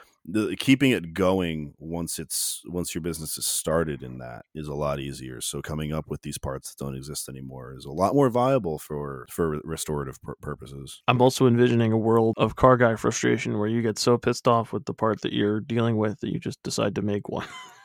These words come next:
Speaker 1: Which has been a thing for, I mean, come on.
Speaker 2: <laughs>
Speaker 1: You know?
Speaker 2: No.
Speaker 1: It's like,
Speaker 2: Yes.
Speaker 1: "Oh, it's a bolt-in kit, but no, it's not, so I'm going to make the thing myself." That's just the
Speaker 2: Yes.
Speaker 1: most car guy thing ever,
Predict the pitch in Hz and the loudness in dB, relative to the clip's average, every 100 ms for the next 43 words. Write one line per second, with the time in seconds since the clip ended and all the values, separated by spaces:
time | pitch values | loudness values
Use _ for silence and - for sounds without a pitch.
0 | _ _ - - _ - - - _ - | _ _ -4 -4 _ -8 -8 -16 _ -10
1 | - 143 147 123 123 117 147 92 - 113 | 8 8 10 8 8 10 6 6 4 4
2 | 92 85 82 76 82 92 82 98 92 76 | 4 2 0 2 2 2 2 2 2 2
3 | 69 69 - _ 277 - 95 90 85 - | -2 -8 -10 _ -2 0 0 2 0 2
4 | 143 127 - 117 104 - 123 190 151 139 | 2 2 0 4 4 6 10 10 10 8
5 | 151 147 - 143 127 151 131 - 92 110 | 10 10 10 4 8 8 8 6 4 8
6 | 120 110 - 95 107 - 104 120 135 104 | 8 8 6 4 4 2 4 6 6 6
7 | 92 87 85 95 - 101 - 92 92 92 | 4 4 2 0 0 -2 0 0 2 0
8 | - 95 73 - 101 - 98 - 92 113 | 0 -2 -2 2 0 2 -6 -2 2 4
9 | 107 90 - - 90 90 87 85 - 82 | 4 0 -8 -2 0 2 2 0 -4 -8
10 | 76 80 95 113 | -4 0 2 2